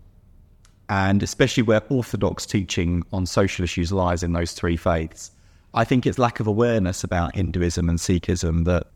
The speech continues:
that sees politicians from those communities not have to pass a faith test in a way that I think, you know, Christians have to pass and Jewish and Muslim colleagues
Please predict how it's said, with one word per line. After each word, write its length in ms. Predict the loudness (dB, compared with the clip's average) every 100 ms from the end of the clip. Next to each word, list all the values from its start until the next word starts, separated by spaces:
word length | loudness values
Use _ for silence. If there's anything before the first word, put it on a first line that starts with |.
| -4
that 200 | 0 0
sees 720 | 0 2 4 4 0 -4 -10 -16 _
politicians 920 | -2 -2 0 -2 0 0 0 -4 -10
from 240 | -6 0 2
those 240 | 2 2
communities 800 | 0 0 0 0 -2 -2 -4 -6 -10 -20 -20 -20 -20 _ 0
not 380 | 4 4 4
have 200 | 0 -6 -6
to 60 |
pass 380 | -6 0 0 -2
a 60 | -2
faith 320 | 2 2 0
test 380 | -6 -4 -4 -4
in 120 | -2
a 40 | 0
way 200 | 2 2
that 160 | 0
I 40 | -4
think, 500 | -2 -2 -2 -4 -14 -20 -20 -20 -20 -20 -20 -20 -20 -20 -4
you 80 | -2
know, 180 | 0 -2
Christians 640 | -2 -4 0 0 0 -4
have 180 | -6 -8
to 60 | -10
pass 480 | -4 -2 -2 -2
and 320 | -2 0 0 -2 -8 -20 -20 -20 -20 -20 -20 -20 -20 -20 -16
Jewish 380 | 0 2 2 2
and 160 | 0 2
Muslim 420 | 2 0 0 0 -4 -16 -6
colleagues 640 | -2 2 0 -2 -6 -10